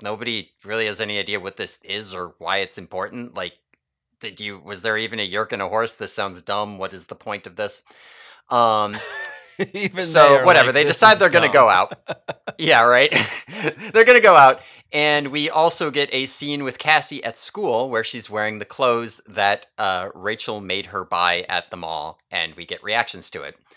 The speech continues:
Speaker 1: So, ton of character moments in this section. A whole lot of good stuff happens in here.
Speaker 2: Yeah. Just, we're just
Speaker 1: Yeah.
Speaker 2: Yeah. Like what? <laughs>
Speaker 1: Y-, well, uh,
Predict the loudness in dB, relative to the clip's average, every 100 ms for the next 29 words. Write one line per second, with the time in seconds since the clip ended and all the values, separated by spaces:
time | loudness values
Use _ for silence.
0 | _ _ _ _ _ -12 -2 0 0 -4
1 | _ _ _ -14 0 4 6 4 0 2
2 | 2 2 -4 -10 -10 -16 -16 -16 -16 -16
3 | -14 -12 -12 -14 -16 _ _ _ -6 -4
4 | 0 2 4 4 4 -2 -8 -8 -6 -6
5 | -4 -8 -10 -20 -20 -20 -20 -18 -20 _
6 | _ _ _ _ _ _ _ _ _ -18
7 | -8 0 4 4 2 -8 _ _ -10 -8
8 | -6 -6 -8 -10 -2 2 2 0 -6 -4
9 | 2 2 2 -4 -14 _ -8 -6 -2 -2
10 | -2 -8 -18 -18 -18 -12 -12 -10 -12 -14
11 | _ -2 0 2 -2 -6 _ 0 4 6
12 | 6